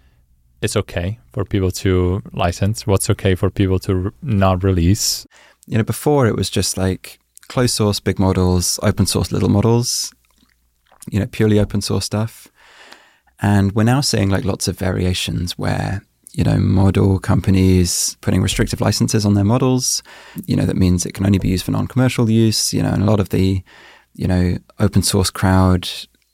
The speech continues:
Speaker 2: is complaining it's not true open source, you know, and all this kind of thing. And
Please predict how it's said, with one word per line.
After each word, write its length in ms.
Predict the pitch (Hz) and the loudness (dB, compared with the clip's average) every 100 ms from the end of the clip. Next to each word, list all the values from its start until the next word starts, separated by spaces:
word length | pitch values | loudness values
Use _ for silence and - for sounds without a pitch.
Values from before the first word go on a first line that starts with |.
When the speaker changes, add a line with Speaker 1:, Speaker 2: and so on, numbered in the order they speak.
| - | -8
Speaker 2:
is 400 | 104 92 90 - | -2 0 0 -2
complaining 420 | - 87 92 90 | -4 0 2 2
it's 140 | - | 0
not 160 | 160 - | -2 -2
true 200 | - 123 | 0 0
open 220 | 113 120 | 2 0
source, 420 | - 113 98 - | 0 2 0 -2
you 120 | - 107 | -2 -2
know, 80 | |
and 520 | - - 117 - 120 117 | -2 -2 -4 -4 -6 -4
all 140 | 101 | -2
this 140 | 98 | -2
kind 180 | - 92 | 0 -2
of 80 | 90 | -2
thing. 400 | - 101 101 92 - - - - _ _ _ _ - | -2 -2 -2 -4 -10 -20 -20 -20 _ _ _ _ -2
And 680 | 101 101 98 92 - - | 2 4 2 0 -4 -10